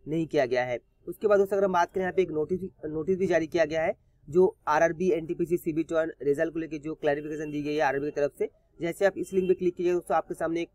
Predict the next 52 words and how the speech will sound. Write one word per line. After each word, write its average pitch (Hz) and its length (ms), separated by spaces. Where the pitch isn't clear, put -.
पीडीएफ 160 280
जो 156 140
है 160 100
ऑटोमेटिकली 160 380
डाउनलोड 151 220
हो 151 80
जाएगा। 151 300
आप 156 140
यहाँ 175 120
पे 175 60
दोस्तों 175 220
देख 165 120
सकते - 240
हैं 190 140
Government 156 380
of 160 140
India, 165 260
Ministry 165 300
of 147 60
Railway, 156 280
Railway 156 240
Recruitment 147 400
Board, 160 180
Railway 175 280
clarification 180 520
on 160 100
the 180 80
N 170 160
T 196 100
P 180 160
C 190 60
C 165 140
B 156 100
T 170 120
on 185 140
result। 127 340
Attention 190 500
of 175 100
the 190 100
railway 170 300
has 160 180
been 175 220
drawn 165 320
to 165 80
the 160 160
concern 175 400
raised 170 260
by 160 120
some 165 240
candidate 160 400
over 151 220
the 175 180